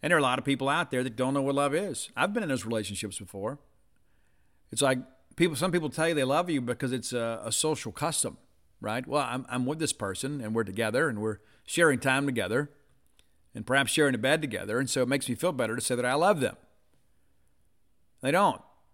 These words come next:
There are a lot of people out there that don't truly understand what love is because they, they live love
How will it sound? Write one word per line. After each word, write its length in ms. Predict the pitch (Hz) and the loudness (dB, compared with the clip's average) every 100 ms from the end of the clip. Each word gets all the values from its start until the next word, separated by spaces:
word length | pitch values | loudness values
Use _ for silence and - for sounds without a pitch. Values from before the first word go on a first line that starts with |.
| _ _ | _ _
There 80 | 123 | 0
are 40 | 139 | 4
a 20 | |
lot 140 | 147 | 4
of 60 | 160 | 4
people 200 | 160 135 | 0 2
out 220 | 127 131 | 0 0
there 180 | 135 135 | 0 0
that 200 | 131 107 | 0 -6
don't 220 | 120 151 | -4 -4
truly 360 | - 131 139 135 | -4 -2 0 0
understand 480 | 113 127 - 120 120 | -2 -4 -4 -4 -4
what 100 | 98 | -2
love 220 | 101 120 | -4 -2
is 220 | 208 180 | -2 -4
because 260 | - 117 110 | -8 -8 -4
they, 140 | 127 | -2
they 240 | 117 120 | 0 -2
live 400 | 123 127 147 160 | 0 2 2 2
love 420 | 135 127 123 139 | 0 0 0 0